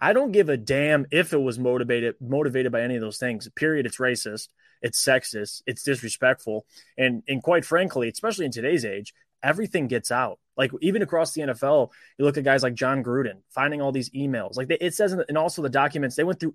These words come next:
eighty thousand documents, document, yeah, documents and other materials, including emails, text messages, and videos. Like, that's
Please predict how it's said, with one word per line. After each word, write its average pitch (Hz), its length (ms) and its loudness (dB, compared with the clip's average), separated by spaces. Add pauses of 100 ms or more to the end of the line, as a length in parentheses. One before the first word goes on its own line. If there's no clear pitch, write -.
eighty 196 320 0 (200)
thousand 170 580 0 (640)
documents, 151 760 2 (540)
document, 160 420 4
yeah, 151 140 0
documents 156 500 2
and 139 80 -2
other 151 120 0
materials, 139 540 0
including 131 320 -6
emails, 143 380 -4
text 139 280 -4
messages, 127 380 -6
and 113 180 -10
videos. 120 460 -4 (580)
Like, 143 260 4
that's 139 600 2